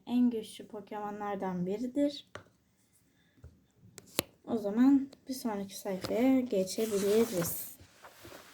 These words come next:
Burada Balbazar,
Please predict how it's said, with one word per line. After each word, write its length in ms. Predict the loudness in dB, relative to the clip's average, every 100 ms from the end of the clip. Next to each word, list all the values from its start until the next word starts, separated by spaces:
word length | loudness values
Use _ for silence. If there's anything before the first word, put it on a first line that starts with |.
| -8 6
Burada 480 | 6 8 8 8 2 _ _ -20 -20 _ _ _ _ _ _ _ _ -20 -20 _ _ _ -20 -20 _ _ -2
Balbazar, 880 | 6 8 8 10 8 8 6 6